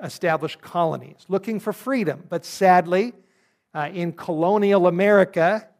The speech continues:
in the sixteen hundreds, many of those early colonies, like Jamestown, uh, enforced the keeping of Sunday.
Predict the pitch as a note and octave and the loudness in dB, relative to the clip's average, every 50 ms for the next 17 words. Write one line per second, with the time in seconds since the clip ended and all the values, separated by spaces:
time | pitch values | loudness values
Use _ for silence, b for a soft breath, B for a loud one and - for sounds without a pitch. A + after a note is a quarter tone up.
0 | _ _ _ _ _ _ _ _ - F3+ F3+ E3+ E3 D#3+ - - - G#3+ G3+ - | _ _ _ _ _ _ _ _ -6 -4 -2 0 -2 -2 -2 -2 0 -2 -2 -2
1 | - - - G#3+ G3+ G3 F3 D3+ - F3+ A3+ B3 A3 F3 E3 D#3+ E3 F3+ G#3 - | -6 -10 -6 -4 -2 -2 -2 -2 -2 -2 -2 0 0 0 0 0 0 0 -2 -8
2 | - - - - _ _ _ _ _ _ _ _ _ _ _ _ _ _ _ D#3 | -20 -20 -20 -20 _ _ _ _ _ _ _ _ _ _ _ _ _ _ _ -10
3 | D#3 E3 F3+ G3+ A3 A3 G3+ E3+ E3+ F3+ D#3 D#3 F#3 F#3 F3+ E3 - F3+ - F#3+ | -6 -4 -2 0 2 2 2 2 2 0 2 4 4 4 4 2 -2 -6 -4 -2
4 | F#3+ G#3 G3+ G3 F#3 F#3+ - - F#3+ G#3+ A#3+ A3+ G3 F3 E3+ F3 E3+ - F3+ D#3 | 0 2 2 2 0 -2 -4 -6 -4 0 0 2 2 2 0 -2 -2 0 0 0
5 | D#3 D3+ C3 A2+ C3 E3 E3+ G3 A3+ A#3 G3+ - - - D#3+ D3 C#3+ D3+ D#3+ E3+ | 0 -2 -6 -10 -8 -4 -2 -2 -2 -4 -6 -10 -10 -8 -8 -6 -6 -6 -6 -8
6 | F3 - _ _ _ _ _ _ _ _ D#3 D3+ C#3 D#3 - G4 F#4+ A3 F3 E3+ | -10 -12 _ _ _ _ _ _ _ _ -10 -8 -8 -10 -10 -14 -12 -8 -8 -8
7 | D#3+ - - - A3+ A#3+ G#3 F3+ F3+ F3+ - - - _ - F#3 - - F#3+ F#3 | -8 -10 -8 -6 0 2 2 2 2 0 -2 -6 -12 _ -12 -12 -10 -10 -10 -8
8 | F#3+ G3+ G3 G3 G3 - - - A#3+ D4 C4+ G#3 D3+ - F#3+ F3+ | -4 -2 -2 -2 -2 -2 -2 -4 -2 -2 -2 -4 -6 -8 -10 -14